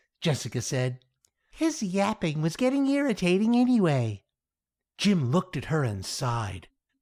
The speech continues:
"I don't know what we'll do next, though." "Shut up and enjoy the moment," Jessica replied, chewing hungrily.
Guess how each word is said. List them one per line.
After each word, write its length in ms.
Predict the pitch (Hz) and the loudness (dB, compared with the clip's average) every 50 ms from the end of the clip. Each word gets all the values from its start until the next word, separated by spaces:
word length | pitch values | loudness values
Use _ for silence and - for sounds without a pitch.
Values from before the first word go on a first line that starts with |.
| _ _ - | _ _ -10
"I 200 | - 107 113 120 | -6 -2 -2 0
don't 160 | 120 120 127 | 0 0 0
know 120 | 127 123 123 | 0 0 0
what 240 | 120 120 127 135 - | 2 2 0 0 0
we'll 160 | 135 143 143 | -2 -2 -2
do 200 | 131 104 151 156 | 0 0 0 2
next, 400 | 151 147 151 156 - - - - | 2 2 2 0 -2 -6 -10 -6
though." 360 | - 113 101 104 104 101 104 - _ _ _ _ _ _ _ _ _ _ _ | -4 -2 -2 0 -2 -2 -4 -8 _ _ _ _ _ _ _ _ _ _ _
"Shut 400 | - - - - - 370 330 285 | -18 -12 -6 -2 0 0 0 2
up 220 | 226 175 - - | 0 -2 0 -2
and 140 | 147 131 131 | -2 0 2
enjoy 420 | 131 131 127 - - 185 180 180 | 2 0 0 0 2 2 2 2
the 140 | 156 131 120 | 2 0 -2
moment," 580 | 107 113 117 131 139 131 123 110 104 92 87 _ _ _ _ _ _ | -2 0 0 0 2 0 0 -2 -4 -6 -10 _ _ _ _ _ _
Jessica 460 | - - 160 127 - 151 135 - 135 | -2 -2 0 0 0 -2 -2 -2 -4
replied, 720 | 120 107 110 - - - 135 120 123 127 135 156 175 160 - - - - | -4 -4 -6 -6 -6 -4 -2 0 0 0 0 -2 -2 -4 -8 -18 -18 -10
chewing 460 | - - - 175 170 143 135 123 113 | -6 -4 0 0 2 2 2 0 -2
hungrily. 760 | 107 - - 135 147 147 139 135 143 139 139 156 175 170 _ | -4 -6 -2 0 0 2 2 2 2 2 0 0 -2 -4 _